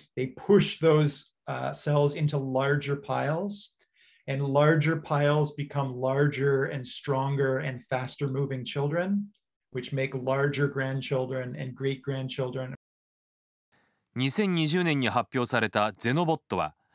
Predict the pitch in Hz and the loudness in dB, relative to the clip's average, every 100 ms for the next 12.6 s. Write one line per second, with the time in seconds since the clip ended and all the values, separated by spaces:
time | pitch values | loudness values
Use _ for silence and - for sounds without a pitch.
0 | _ _ _ 117 113 180 196 165 170 160 | _ _ _ -2 0 0 -2 2 0 0
1 | 156 175 175 175 151 117 110 147 156 156 | 0 2 2 2 2 0 0 0 0 0
2 | 160 131 117 98 87 - - - _ 117 | 0 2 2 2 -2 -6 -20 -20 _ -10
3 | 117 185 190 190 185 160 139 135 156 135 | -4 0 2 2 2 2 0 2 0 2
4 | 107 80 - 147 156 165 143 123 101 110 | -2 -4 0 -2 0 -2 2 0 0 -2
5 | 101 92 78 - _ _ _ _ _ _ | -2 -2 -6 -10 _ _ _ _ _ _
6 | _ 131 131 131 120 113 101 - _ 101 | _ 0 2 0 4 2 2 -4 _ 0
7 | 131 - 123 120 - 190 160 117 87 - | 0 0 0 0 0 -2 0 0 -2 -6
8 | 113 135 147 139 110 107 101 92 - 80 | -4 -2 0 -2 -2 -2 0 -2 -4 -8
9 | - - - _ _ _ _ _ _ _ | -8 -10 -12 _ _ _ _ _ _ _
10 | _ _ _ _ _ _ _ _ _ _ | _ _ _ _ _ _ _ _ _ _
11 | - - 120 131 131 131 135 - 127 127 | -20 -12 -8 -6 -4 -2 -2 -2 -4 -4
12 | 107 127 139 147 - - | -4 0 0 -2 -8 -14